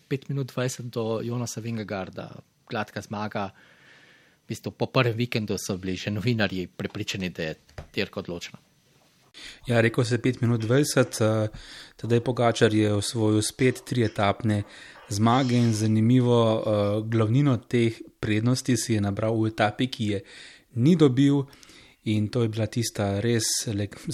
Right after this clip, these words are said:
Speaker 2: tukaj pa lahko uporabim besedo legendarna predstava čez, eh, Rom in Kolumbije, kjer si je nabral neverjetnih dvesto sekund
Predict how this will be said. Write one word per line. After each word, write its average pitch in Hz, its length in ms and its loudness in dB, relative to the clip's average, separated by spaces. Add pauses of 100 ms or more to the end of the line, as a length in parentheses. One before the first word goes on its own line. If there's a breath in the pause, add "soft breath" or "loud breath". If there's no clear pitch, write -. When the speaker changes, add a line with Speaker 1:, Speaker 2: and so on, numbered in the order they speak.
(400)
Speaker 2:
tukaj - 200 0
pa 123 120 4
lahko 113 240 2
uporabim 113 360 0
besedo 113 280 0
legendarna 113 640 0 (440 loud breath)
predstava 113 600 0
čez, 107 240 0 (160)
eh, 107 120 2 (360)
Rom 127 240 2
in 110 80 2
Kolumbije, 117 560 2 (520 loud breath)
kjer 110 200 2
si - 120 0
je 107 60 2
nabral 110 300 2
neverjetnih 113 720 2
dvesto 113 440 0
sekund 117 580 0